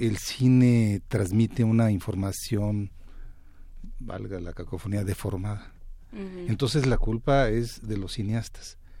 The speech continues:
Speaker 1: Eh, no empatan, no empata la, la visión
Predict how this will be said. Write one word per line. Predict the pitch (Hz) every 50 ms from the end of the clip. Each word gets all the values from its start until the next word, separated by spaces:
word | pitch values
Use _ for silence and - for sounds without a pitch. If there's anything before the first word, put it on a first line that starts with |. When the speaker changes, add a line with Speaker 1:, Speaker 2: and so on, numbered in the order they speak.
| - - - - - - - - - - - - - - - - - - - - - - - - - - -
Speaker 1:
Eh, | - 143 131 131 131 135 135 135 135 135 - - - - - -
no | - 143 143 147 151 165 185 208
empatan, | 202 - - - - - - - 80 - - - - -
no | 117 127
empata | 151 135 - - 139 139 - - 156 147 147 147 147 139
la, | 123 113 107 104 101 -
la | - 107 101 95 95 87
visión | 95 107 95 - - - - 131 123 127 131 131 127 127 123 123 -